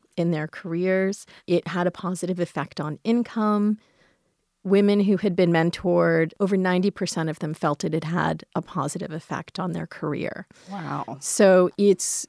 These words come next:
Speaker 1: it's really something that, that women feel is valuable to them professionally. And,
Speaker 2: Mm-hmm.
Speaker 1: you know, based on what we heard in the, the other parts of the survey, that is really borne out.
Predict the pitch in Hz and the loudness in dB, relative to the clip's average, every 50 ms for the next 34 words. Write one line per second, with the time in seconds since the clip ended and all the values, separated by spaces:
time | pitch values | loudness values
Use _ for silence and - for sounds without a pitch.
0 | _ - 202 180 175 - - 185 180 180 196 208 220 226 233 226 226 214 - - | _ 2 2 2 2 2 -2 -4 0 4 6 6 8 8 6 6 4 2 2 0
1 | 185 180 175 - 196 185 180 180 180 180 - - 180 175 180 175 170 165 160 160 | 0 0 2 0 0 0 2 0 0 -2 -4 -6 -4 0 2 4 4 4 2 0
2 | - - _ _ _ _ _ _ - 190 170 180 170 165 165 160 - - _ _ | -2 -6 _ _ _ _ _ _ -10 0 4 6 6 6 6 4 2 -2 _ _
3 | _ _ _ _ _ _ _ _ _ _ _ _ _ _ _ _ _ _ _ _ | _ _ _ _ _ _ _ _ _ _ _ _ _ _ _ _ _ _ _ _
4 | _ _ _ 185 185 185 202 226 247 254 240 202 - - 175 160 151 143 151 160 | _ _ _ -4 4 6 8 8 8 8 6 6 4 2 2 2 2 2 0 -2
5 | - - 175 170 165 - 160 151 156 160 160 170 160 160 156 156 - - 180 160 | 0 0 0 0 2 0 0 2 2 0 0 2 2 0 0 0 0 0 0 0
6 | 165 156 160 - - 160 - 196 214 233 - - - 190 175 175 175 170 175 165 | 2 0 -2 0 -2 0 2 2 2 2 2 0 -2 -4 -4 -4 -4 -4 -4 -6
7 | - - - _ 185 185 180 175 170 170 170 170 170 170 - 165 156 156 151 143 | -8 -10 -8 _ 0 0 2 2 2 0 0 0 -2 -2 -2 -2 -4 -4 -6 -6
8 | 135 139 143 - 196 190 185 180 165 - _ _ - 185 180 185 190 - - - | -8 -12 -6 -2 0 2 2 2 0 -2 _ _ 2 4 4 4 2 0 -4 -6
9 | - - 190 180 180 180 185 175 - 190 180 175 170 - - 185 180 180 180 175 | -4 -2 0 0 0 0 -2 -2 0 0 0 -2 -2 -2 -2 -2 -2 0 0 -2
10 | 170 165 170 - _ 196 190 180 175 175 175 170 170 170 160 160 - - 185 165 | -2 -4 -6 -8 _ -2 0 0 0 0 0 0 -2 -2 -2 -4 -6 -8 -4 -4
11 | 185 180 - 175 196 240 285 240 208 - - 170 160 165 - - 185 175 165 165 | -2 -2 0 0 2 4 4 2 2 0 -2 -4 -4 -4 -2 -2 -2 -2 0 -2
12 | 170 165 - - 175 165 165 - 170 165 165 170 180 175 165 165 160 170 165 165 | -2 -2 -2 -2 -2 -2 -2 0 0 0 0 0 -2 -2 -2 -2 -2 -2 -2 -2
13 | 170 165 165 160 165 156 156 151 160 175 - - - - | 0 0 0 0 0 -2 -2 -2 -4 -6 -8 -8 -10 -12